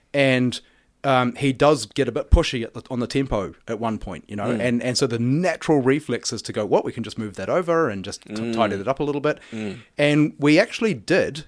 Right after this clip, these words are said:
Speaker 1: just as a sort of an exercise, and listened to it back and went, "I think we killed it." So we
Speaker 2: Mm,
Speaker 1: went, "Undo,
Speaker 2: yeah.
Speaker 1: undo, undo, undo."
Speaker 2: Right.
Speaker 1: And then we listened to it and like, "This is fucking awesome." Like, this
Speaker 2: Right.
Speaker 1: is, this is what he did in that moment.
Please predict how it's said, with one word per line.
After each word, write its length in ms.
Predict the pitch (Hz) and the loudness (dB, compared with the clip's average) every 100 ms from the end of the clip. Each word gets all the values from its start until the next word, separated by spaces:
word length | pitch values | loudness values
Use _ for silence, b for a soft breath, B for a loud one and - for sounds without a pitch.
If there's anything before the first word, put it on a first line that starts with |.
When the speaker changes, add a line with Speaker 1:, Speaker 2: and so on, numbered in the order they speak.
| - | -4
Speaker 1:
just 260 | 131 - | -4 -2
as 100 | 120 107 | -2 0
a 40 | |
sort 140 | 139 | -2
of 60 | 107 | -4
an 80 | 113 | -6
exercise, 560 | 208 - 110 82 - | -6 -6 -4 -4 -6
and 140 | - 123 | -4 -4
listened 240 | 165 165 | -4 -4
to 80 | 151 | -4
it 100 | 120 | -2
back 180 | 135 135 | -2 -2
and 80 | 113 | -2
went, 140 | 110 - | -6 -6
"I 40 | |
think 200 | 185 - | -8 -8
we 60 | - | -6
killed 280 | 156 214 | -4 -4
it." 160 | - - b b 147 | -6 -12 b b -8
So 300 | 120 165 151 | -4 0 2
we 60 | 131 | 4
Speaker 2:
Mm, 40 | |
Speaker 1:
went, 160 | 131 120 | 2 2
"Undo, 220 | 160 185 | 2 4
Speaker 2:
yeah. 80 | 160 | 4
Speaker 1:
undo, 200 | 151 139 127 120 110 | 4 4 4 2 0
undo, 220 | 104 104 | -2 -6
undo." 380 | 95 92 76 113 b - | -6 -8 -10 -12 b -6
Speaker 2:
Right. 200 | 107 95 | -4 0
Speaker 1:
And 100 | 127 | 0
then 80 | 131 | 2
we 60 | 156 | 2
listened 180 | 160 143 | 0 -2
to 60 | |
it 40 | 143 | -2
and 100 | 135 | -2
like, 160 | 127 | 0
"This 180 | 233 233 | 2 0
is 100 | 240 | -2
fucking 360 | - 226 226 214 | -2 0 2 4
awesome." 480 | 233 240 175 101 - | 4 4 2 2 4
Like, 160 | 170 | 6
this 160 | 160 113 | 6 4
Speaker 2:
Right. 200 | 117 131 | 2 0
Speaker 1:
is, 60 | 113 | 4
this 160 | 208 | 6
is 160 | 233 147 | 6 0
what 240 | 139 160 | 2 2
he 140 | 170 156 | 2 0
did 220 | 165 208 | 0 4
in 160 | 131 135 | 4 2
that 140 | 147 | 0
moment. 440 | 123 190 240 - | 0 0 0 -2